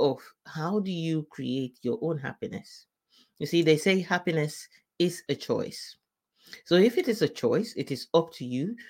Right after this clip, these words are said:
to make the choice, and then your choice will make you, right? So the reason why this is one of the topics I am addressing for this podcast is because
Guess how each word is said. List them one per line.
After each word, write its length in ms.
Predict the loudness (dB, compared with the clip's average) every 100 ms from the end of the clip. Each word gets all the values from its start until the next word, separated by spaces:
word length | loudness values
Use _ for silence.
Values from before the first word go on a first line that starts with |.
| -20 -4
to 100 | 0
make 360 | 2 2 2 0
the 100 | -6
choice, 440 | -2 -2 -2 -4 -2
and 180 | 0
then 200 | 2 2
your 160 | 4 2
choice 440 | 2 0 0 0
will 80 | -4
make 380 | -4 -4 -6 -6
you, 320 | -4 -2 -4
right? 400 | -6 -4 -4 -6 _ _ _ _ _ _ _ -20 -20 _
So 440 | 4 6 8 6 -4 _ 0
the 100 | 4
reason 460 | 6 4 2 0 2
why 480 | 4 4 4 2 -4 _ _ _ 0
this 200 | 2 2
is 120 | 2
one 180 | 2 2
of 120 | 2
the 80 | 0
topics 560 | 0 -2 0 0 0
I 160 | -2 0
am 140 | 0
addressing 680 | -4 0 2 2 2 -2 -2 -12 _ _ _ -20 -20 _
for 320 | 0 2 2
this 260 | 2 0 -2
podcast 600 | -4 -6 -6 -6 -8 -8 -10
is 120 | -8
because 320 | -4 -2 -2